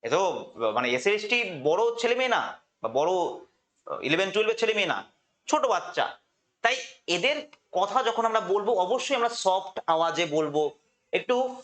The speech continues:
একটু ভঙ্গিমায় বলবো। কিন্তু আমি রিসেন্ট যেটা দেখছি, অনেকটাই যেটা normally মানুষ পসিবল না ওইভাবে কথা বলা,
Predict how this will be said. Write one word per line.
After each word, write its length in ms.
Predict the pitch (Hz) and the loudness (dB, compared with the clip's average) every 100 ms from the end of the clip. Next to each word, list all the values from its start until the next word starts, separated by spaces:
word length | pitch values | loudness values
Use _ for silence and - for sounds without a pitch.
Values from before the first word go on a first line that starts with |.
| - | -4
একটু 260 | 202 - | -2 -4
ভঙ্গিমায় 540 | 156 156 165 160 180 165 | 0 0 0 2 0 2
বলবো। 280 | 147 135 | 0 0
কিন্তু 280 | 143 190 208 330 - | -2 -2 -2 -2 -2
আমি 260 | - 175 220 | -2 -2 -2
রিসেন্ট 340 | 175 - 240 | -4 -2 0
যেটা 120 | 233 208 | 2 0
দেখছি, 480 | 165 156 - 247 - _ _ _ _ _ | -2 -4 -8 -10 -10 _ _ _ _ _
অনেকটাই 580 | 151 226 262 254 254 254 | 0 0 -2 -2 -2 0
যেটা 220 | 185 196 220 208 | 0 0 0 0
normally 400 | 285 311 330 320 | 0 0 0 0
মানুষ 280 | 247 226 - | 0 -2 -2
পসিবল 380 | 165 - 151 135 | -2 0 -2 0
না 80 | 110 | 0
ওইভাবে 280 | 120 117 110 | 0 -2 -4
কথা 220 | - 98 | -4 -6
বলা, 200 | 92 90 | -8 -8